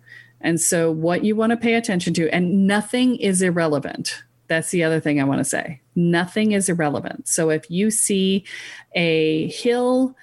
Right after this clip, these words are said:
uh, on your right, and you see a town on your left, and you feel like you don't wanna do either one of those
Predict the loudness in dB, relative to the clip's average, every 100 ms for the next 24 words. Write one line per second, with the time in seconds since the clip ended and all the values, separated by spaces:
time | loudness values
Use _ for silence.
0 | -20 -20 _ -2 0 2 2 2 2 0
1 | 0 2 2 0 -4 -10 _ _ 0 2
2 | 2 0 0 0 -2 -4 -2 0 2 2
3 | 2 0 0 0 0 0 0 2 0 -2
4 | -10 -16 -16 -20 -16 -4 0 2 2 2
5 | 0 -2 0 0 0 0 0 -2 0 0
6 | 2 2 -2 0 -2 0 0 0 0 0
7 | 0 0 2 2 2 0 -2